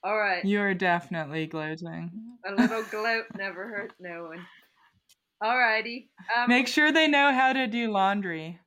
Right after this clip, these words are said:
Speaker 1: Oh, well, <laughs> yes, please. Otherwise, you're dating
Speaker 2: And
Speaker 1: a,
Speaker 2: whatever you do,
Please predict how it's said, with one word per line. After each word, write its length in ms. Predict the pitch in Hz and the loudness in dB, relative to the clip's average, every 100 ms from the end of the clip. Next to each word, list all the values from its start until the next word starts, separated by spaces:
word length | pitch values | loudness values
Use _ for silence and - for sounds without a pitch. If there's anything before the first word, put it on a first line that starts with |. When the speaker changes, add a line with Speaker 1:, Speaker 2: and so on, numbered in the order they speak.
| _ 170 | _ -20
Speaker 1:
Oh, 220 | 165 190 180 160 | -16 -14 -14 -12
well, 320 | 160 165 156 160 147 | -10 -10 -10 -18 -20
<laughs> 220 | _ - | _ -20
yes, 280 | 170 175 175 240 | -12 -10 -10 -12
please. 280 | - 240 220 208 | -12 -12 -10 -10
Otherwise, 340 | 190 185 185 | -8 -8 -8
you're 140 | 190 180 | -10 -8
dating 220 | 185 180 | -6 -4
Speaker 2:
And 180 | 180 180 | -4 -4
Speaker 1:
a, 140 | 180 220 | -8 -12
Speaker 2:
whatever 500 | 202 202 202 202 226 | -4 0 2 0 0
you 220 | 240 226 | 0 0
do, 420 | 214 220 226 247 | -2 -2 -2 -2